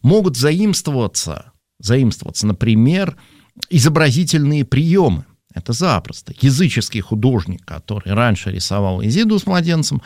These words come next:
он обратился ко Христу, и он стал рисовать Богородицу с младенцем. Он использует при этом те же изобразительные приемы. Это абсолютно нормально. Это не свидетельствует о заимствовании христианской, о том, что христианская вера,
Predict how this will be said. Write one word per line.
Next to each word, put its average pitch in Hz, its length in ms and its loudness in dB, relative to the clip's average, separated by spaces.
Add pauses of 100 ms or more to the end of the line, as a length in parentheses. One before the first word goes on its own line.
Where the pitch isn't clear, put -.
(340)
он 139 140 4
обратился 147 640 2
ко - 120 -10
Христу, 131 480 -4
и 165 80 2
он 131 80 2
стал 160 240 -2
рисовать 123 320 -2
Богородицу 117 600 0
с - 100 -16
младенцем. - 520 -10 (300)
Он 113 140 2
использует 190 500 0
при 170 140 0
этом 151 260 -2 (240)
те 143 260 2
же 127 160 0
изобразительные 95 840 -2
приемы. 95 460 -2 (220)
Это - 180 -8
абсолютно 95 680 -2
нормально. 87 580 2 (540)
Это - 200 0
не 156 220 4
свидетельствует 135 840 -2
о - 40 -14
заимствовании 92 680 -2
христианской, - 600 -8
о 90 60 -8
том, 98 140 -4
что 127 140 -14
христианская 90 520 -6
вера, 104 340 0